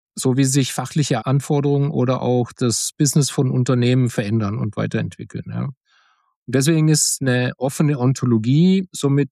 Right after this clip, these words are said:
fester Teil der Souveränität. Ja? Sie sorgt für eine transparente Datenstruktur,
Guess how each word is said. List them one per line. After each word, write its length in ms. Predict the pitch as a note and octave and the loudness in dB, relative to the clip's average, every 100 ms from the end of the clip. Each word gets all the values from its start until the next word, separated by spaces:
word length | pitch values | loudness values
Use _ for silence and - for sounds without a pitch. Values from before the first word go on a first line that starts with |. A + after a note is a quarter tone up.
| _ _ _ | _ _ _
fester 360 | - C#3 - B2+ | -4 -2 0 -2
Teil 600 | - G2+ A2+ D#3 F#3 G3 | -2 -4 0 2 2 0
der 100 | E3+ | -2
Souveränität. 920 | D3 D3 D3+ C#3+ C#3 A#2+ A#2 G2+ - - | 0 0 0 0 -2 -2 -2 -2 -6 -12
Ja? 200 | A2 C#3 | -10 -8
Sie 180 | C3 A#2 | -6 -6
sorgt 380 | - B2+ B2+ | -4 -4 -6
für 120 | - A#2+ | -6 -4
eine 240 | A2 G#2 - | -4 -8 -12
transparente 640 | - C#3+ D#3+ D#3 C3+ C3 A2 | -6 -2 -2 -2 -2 0 -2
Datenstruktur, 1000 | A2+ D3+ F3 - E3 - F3 E3 E3 F3+ | -4 -2 -4 -4 -6 -2 0 2 2 -2